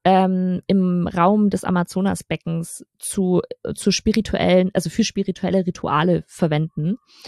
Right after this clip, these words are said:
Und, ähm, der Ha-, Wirkstoff ist f-, oft verboten, aber wich-, äh,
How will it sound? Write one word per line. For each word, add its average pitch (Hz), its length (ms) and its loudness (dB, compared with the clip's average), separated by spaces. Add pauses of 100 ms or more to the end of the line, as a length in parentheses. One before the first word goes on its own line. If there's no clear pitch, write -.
(400)
Und, 190 600 4
ähm, 175 600 2 (880)
der 180 200 6
Ha-, - 120 -2
Wirkstoff 262 840 2
ist - 200 -8 (240)
f-, - 260 -20 (340)
oft 214 300 0
verboten, 226 720 0 (180)
aber 269 580 -2 (360)
wich-, 196 340 -4
äh, 202 320 2